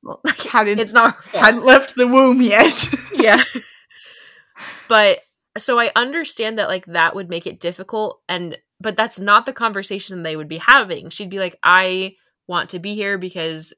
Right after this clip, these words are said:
Speaker 2: she helped me move on from this, this, and this." No, she just straight up is like, "I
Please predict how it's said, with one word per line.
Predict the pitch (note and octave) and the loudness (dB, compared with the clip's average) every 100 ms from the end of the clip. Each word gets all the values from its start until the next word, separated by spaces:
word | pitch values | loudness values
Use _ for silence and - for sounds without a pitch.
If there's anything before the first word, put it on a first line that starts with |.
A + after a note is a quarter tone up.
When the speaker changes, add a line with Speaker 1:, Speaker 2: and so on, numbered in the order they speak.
| _ | _
Speaker 2:
she | - - F3 | -16 -14 -8
helped | E3 D3 - | -6 -6 -10
me | D#3 | -12
move | D3 C3+ | -8 -8
on | B2+ | -8
from | - A3+ | -10 -8
this, | C4+ B3 | -6 -6
this, | G3 F3 | -10 -10
and | G3 | -10
this." | A3 - | -10 -10
No, | A#3 C#4+ F#3+ | -4 0 0
she | E3+ A3+ | -2 -8
just | A#3+ C#4 | -8 -8
straight | - A3 | -6 -6
up | A3+ A3 | -6 -8
is | G#3 | -8
like, | F#3 F3 _ _ _ _ | -8 -10 _ _ _ _
"I | - | -2